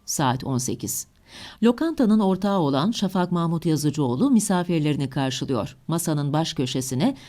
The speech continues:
Beşiktaş'ın eski başkanı Fikret Orman oturuyor.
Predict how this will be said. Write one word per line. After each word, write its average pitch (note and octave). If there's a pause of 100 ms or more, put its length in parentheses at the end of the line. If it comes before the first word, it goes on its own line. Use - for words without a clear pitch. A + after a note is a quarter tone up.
(140)
Beşiktaş'ın A3
eski F3+
başkanı D3+
Fikret D#3+
Orman C#3+
oturuyor. C3